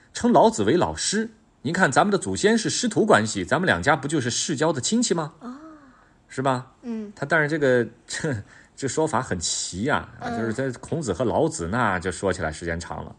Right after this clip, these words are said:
Speaker 2: 嗯。
Speaker 1: 李英听了忍不住哈哈大笑了起来。孔融的话虽然有点强词夺理，但还是显示了这个十岁少年的机智过人之处。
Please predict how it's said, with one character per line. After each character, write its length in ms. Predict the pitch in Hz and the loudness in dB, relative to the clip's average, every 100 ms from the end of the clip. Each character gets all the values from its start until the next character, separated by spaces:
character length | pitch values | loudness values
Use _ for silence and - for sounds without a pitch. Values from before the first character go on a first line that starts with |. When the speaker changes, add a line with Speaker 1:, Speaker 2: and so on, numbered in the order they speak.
| _ | _
Speaker 2:
嗯。 160 | 233 208 226 - - | -14 -12 -16 -20 -8
Speaker 1:
李 220 | 104 123 | 2 4
英 160 | 139 170 | 4 2
听 180 | - 156 | 2 2
了 60 | |
忍 180 | 113 90 | 2 0
不 60 | 107 | -2
住 140 | 113 | -4
哈 200 | - 110 | 2 2
哈 160 | 101 104 | 4 2
大 220 | 101 85 | 2 -2
笑 220 | 123 98 | -2 -2
了 80 | 78 | -4
起 160 | - - | -12 -18
来。 80 | - _ _ - - _ | -20 _ _ -20 -20 _
孔 240 | - 120 127 | -2 2 2
融 100 | 175 | 2
的 60 | |
话 220 | - 151 | 4 4
虽 120 | 120 151 | 4 2
然 80 | |
有 120 | 147 143 | 2 2
点 120 | 95 | 2
强 300 | - 101 139 | 2 -2 0
词 140 | 139 | -2
夺 200 | 120 113 | 0 0
理， 200 | 113 - - | -2 -8 0
但 140 | 110 | 0
还 140 | - | 2
是 100 | 104 | -2
显 320 | 101 104 78 78 | -2 -2 -4 -4
示 140 | - | -2
了 100 | 92 | -2
这 140 | 107 | -2
个 80 | - | -4
十 260 | - - 113 | -6 -4 0
岁 160 | 147 | 0
少 180 | - 113 | 2 0
年 160 | 87 95 | 0 -2
的 120 | 92 | -2
机 200 | - 147 | -2 -2
智 200 | 131 135 | -2 -4
过 200 | - 117 | 2 2
人 160 | 82 135 | 2 -2
之 160 | 98 | -6
处。 220 | - - | -10 -12